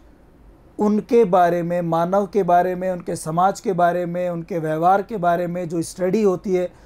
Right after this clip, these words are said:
उसे आप क्या कहते हैं? आर्कियोलॉजी। आर्कियोलॉजी तो वो होता है कि ज़मीन के नीचे जो पुरानी चीज़ें छुपी पड़ी हैं, दबी पड़ी हैं,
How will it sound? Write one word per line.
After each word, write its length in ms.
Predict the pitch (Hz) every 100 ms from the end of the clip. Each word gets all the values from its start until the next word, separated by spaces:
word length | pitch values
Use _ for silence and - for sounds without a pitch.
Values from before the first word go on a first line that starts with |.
| - - -
उसे 180 | 196 220
आप 160 | 185
क्या 140 | 180 156
कहते 260 | 139 131
हैं? 140 | 123 113 - - - - - -
आर्कियोलॉजी। 840 | 147 175 180 208 214 208 185 220 - _ -
आर्कियोलॉजी 580 | 165 175 208 208 202 190
तो 140 | 220
वो 80 | 196
होता 180 | 190 202
है 120 | 208
कि 80 | 196
ज़मीन 400 | 165 180 202 208
के 180 | 202
नीचे 360 | 185 185 175 208
जो 140 | 180
पुरानी 480 | 190 190 180 190 208
चीज़ें 240 | 208 185 190
छुपी 300 | 175 165 196
पड़ी 240 | 190 185
हैं, 240 | 185 196 - -
दबी 280 | 147 170 202
पड़ी 240 | 196 185
हैं, 200 | 190 185